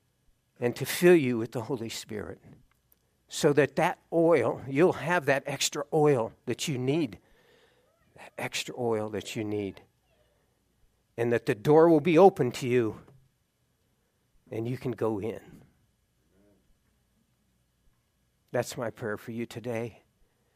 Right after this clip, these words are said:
And I would like for every one of us here to reconsecrate our lives to him today.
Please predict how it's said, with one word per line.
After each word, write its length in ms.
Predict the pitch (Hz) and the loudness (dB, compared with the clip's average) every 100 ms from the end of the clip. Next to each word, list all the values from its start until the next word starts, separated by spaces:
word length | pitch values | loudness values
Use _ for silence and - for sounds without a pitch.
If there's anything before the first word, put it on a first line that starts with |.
| _ _ _ - | _ _ _ -4
And 160 | 143 160 | 4 6
I 80 | |
would 140 | 175 147 | 6 4
like 280 | 156 151 - | 2 2 2
for 280 | 170 - - | -2 -2 4
every 260 | 170 185 | 4 4
one 220 | 151 190 | 4 4
of 140 | 151 135 | 4 2
us 240 | 123 - | -2 -4
here 340 | - 151 123 113 | -2 0 2 0
to 180 | - | -4
reconsecrate 840 | 131 180 - 175 165 190 - 175 165 | -4 -4 0 2 2 -2 0 0 2
our 200 | - 143 | 2 2
lives 640 | 151 147 151 170 143 156 - _ _ _ _ _ _ _ | 2 2 2 2 -2 -8 -14 _ _ _ _ _ _ _
to 140 | - | -4
him 400 | 135 175 180 127 | 0 4 4 2
today. 640 | - - 120 120 117 92 | -4 -8 -6 -4 -6 -12